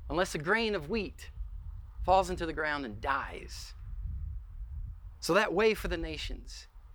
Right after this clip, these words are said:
passes through his death. And anyone who would follow him, anyone who wants to be part of this kingdom, must follow him there, must give over his or her life to Jesus. So one must die,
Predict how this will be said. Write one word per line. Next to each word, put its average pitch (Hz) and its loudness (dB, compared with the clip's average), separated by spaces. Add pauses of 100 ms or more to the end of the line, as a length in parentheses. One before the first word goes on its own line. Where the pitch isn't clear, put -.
(120)
passes 175 2
through 165 2
his 175 2
death. 135 2 (460)
And 214 6
anyone 285 8
who 277 6
would 226 6
follow 277 12
him, 131 -2 (1080)
anyone 262 4
who 220 4 (380)
wants - 6
to 214 2
be 190 2
part 202 8
of 160 2
this 151 2
kingdom, 123 -2 (220)
must 240 4
follow 220 6
him 190 2
there, 175 6 (760)
must 160 6
give 220 6
over 208 8
his 202 6
or 175 4
her 220 8
life 185 6
to - -6
Jesus. 180 -2 (1500)
So - 0
one 214 6
must 196 2
die, 143 8